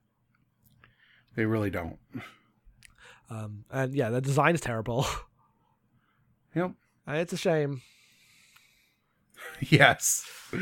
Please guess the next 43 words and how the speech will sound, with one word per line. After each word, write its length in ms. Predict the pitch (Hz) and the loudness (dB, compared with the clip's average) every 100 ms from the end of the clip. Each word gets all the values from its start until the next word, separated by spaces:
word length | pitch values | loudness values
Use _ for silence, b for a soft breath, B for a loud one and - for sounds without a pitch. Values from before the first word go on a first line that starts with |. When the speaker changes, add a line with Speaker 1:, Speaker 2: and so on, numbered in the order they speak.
| 180 B B _ _ _ _ - 139 | -8 B B _ _ _ _ -20 -16
Speaker 2:
Um, 220 | 117 120 - _ - b | -14 -16 -20 _ -20 b
'cause 140 | 233 | 8
I 60 | 285 | 10
did 160 | 330 381 | 8 6
think, 240 | 403 320 | 4 6
like, 160 | 247 208 | 6 10
watching 240 | 247 240 | 8 8
the 60 | 226 | 4
start 220 | 214 208 | 6 6
of 60 | 185 | 6
it, 80 | |
that, 80 | 165 | 0
like, 200 | 156 151 - | 0 0 0
the 180 | 156 165 | 2 6
bare 360 | 202 214 254 | 12 12 12
concept 400 | 214 202 185 165 143 | 8 4 2 -2 -8
of 40 | |
this 120 | 143 | -4
movie, 440 | 147 147 135 127 131 | -2 0 0 -2 -4
you 100 | 269 | -8
could, 120 | - - - | -12 -10 0
like, 200 | 220 - | 2 0
it 240 | 311 359 320 | -10 -10 2
isn't 400 | 311 269 233 180 | 6 6 4 6
that 200 | 190 180 | 6 8
far 300 | 180 160 151 | 8 10 10
off 160 | 156 | 8
from, 160 | - 151 | 4 2
like, 160 | 147 147 | 2 2
a 100 | 139 | -2
de-, 320 | 127 147 156 | -2 -2 -2
you 140 | 180 | -4
could 160 | 160 175 | -6 4
do 120 | 185 | 6
it 100 | 170 | 6
decently 280 | 151 143 147 | 4 0 -2
with 120 | 139 | -2
Enterprise, 400 | 131 131 156 156 | -4 0 2 4
right? 160 | 180 175 | 4 4
Of, 160 | 151 - B B | 0 -4 B B
there 220 | 226 254 | 8 12
is 120 | 214 - | 10 8
some, 500 | - 262 254 247 | 8 10 8 4